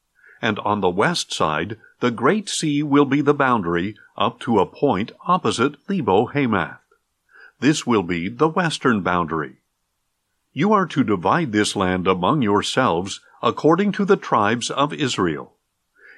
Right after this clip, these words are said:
You shall allot it as an inheritance for yourselves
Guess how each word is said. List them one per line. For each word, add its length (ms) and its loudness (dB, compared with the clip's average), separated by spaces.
You 120 -2
shall 280 0
allot 400 0
it 260 0
as 220 -2
an 100 0
inheritance 680 0
for 220 2
yourselves 760 0